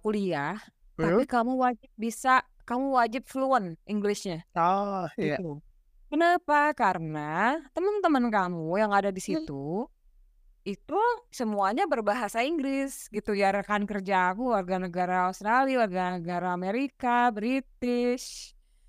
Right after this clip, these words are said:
Speaker 1: em, India, Singapura gitu ya. Eh,
Speaker 2: Iya.
Speaker 1: mereka bisa sih berbahasa Indonesia bisa, tapi mereka lebih, lebih nyaman tentunya dengan, eh, bahasa ibunya ya gitu.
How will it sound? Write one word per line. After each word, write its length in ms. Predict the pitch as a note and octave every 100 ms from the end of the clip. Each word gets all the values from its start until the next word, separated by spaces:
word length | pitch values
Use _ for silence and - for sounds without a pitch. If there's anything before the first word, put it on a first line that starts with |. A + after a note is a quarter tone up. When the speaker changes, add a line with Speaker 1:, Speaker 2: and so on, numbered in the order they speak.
| - _ _ _ _
Speaker 1:
em, 960 | G#3+ G#3+ G#3 G#3 G3+ G3+ G3+ G3+ G3+ A3 -
India, 960 | G#3+ G#3+ B3 C4+ A#3 A3 A3 A3 G3 G#3 G3+
Singapura 880 | - A#3 B3+ C4 A#3+ G#3+ G#3+ G#3+ G#3 F3+
gitu 240 | - F#3+
ya. 320 | D#3+ E3 F3+ G#3+ _ _ _ _ _ _ _
Eh, 160 | - G#3
Speaker 2:
Iya. 40 | G3+
Speaker 1:
mereka 200 | F3 F4+
bisa 320 | C4 D#4+ A#3
sih 240 | G#3+ G#3+ A#3+
berbahasa 560 | G#3 G3+ G#3 F#3 G3+
Indonesia 240 | F#3+ G#3 B3
bisa, 400 | F3+ - D#3+ - _ - _ _ _ -
tapi 480 | G3+ - C#4+ G4 F4+
mereka 480 | G#3 G#3 C4 D4+ C4
lebih, 400 | G3+ A3+ C#4+ F#4 - _ _ _ _ _ -
lebih 240 | F#3 F#3 F#3
nyaman 240 | F3+ B3+
tentunya 400 | B3 G#3+ G#3 A3+
dengan, 400 | C4+ G#3+ A#3+ C4 C#4+ - - _ - _ - G3+
eh, 260 | G3 F#3+ E3+ _
bahasa 480 | - D#3+ D#3+ E3+ F#3
ibunya 400 | F3+ F3 G#3+ A#3
ya 280 | F#3+ F3 E3 F3 F3
gitu. 480 | E3+ E3+ F3 E3